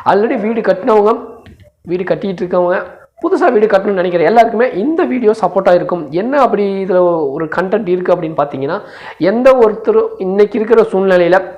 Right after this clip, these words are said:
ஒரு லோன், ஒரு வீட்டுக்கடன் வாங்காம அந்த வீடு கட்ட முடியும் அப்படின்னா, அவர் உண்மையாவே பெரிய அதிர்ஷ்டசாலி. சரி, ஓகே, லோன் வாங்கி தான் கட்டணும் அப்படிங்கிறவங்க,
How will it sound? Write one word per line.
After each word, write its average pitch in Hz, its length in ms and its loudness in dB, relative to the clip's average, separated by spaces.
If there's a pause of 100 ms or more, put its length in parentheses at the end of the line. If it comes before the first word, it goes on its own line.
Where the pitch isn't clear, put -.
ஒரு 190 220 2
லோன், 233 560 2 (340)
ஒரு 175 180 -2
வீட்டுக்கடன் 185 640 -2
வாங்காம 190 540 4 (260)
அந்த 170 180 -6
வீடு 180 200 -6
கட்ட 180 260 0
முடியும் 180 400 0
அப்படின்னா, 175 240 0
அவர் 170 260 -2
உண்மையாவே 214 420 4
பெரிய 190 480 0
அதிர்ஷ்டசாலி. 147 800 -4 (1080)
சரி, 262 240 0
ஓகே, 220 400 2
லோன் 208 240 4
வாங்கி 220 260 2
தான் 262 200 4
கட்டணும் 220 440 2
அப்படிங்கிறவங்க, 190 520 0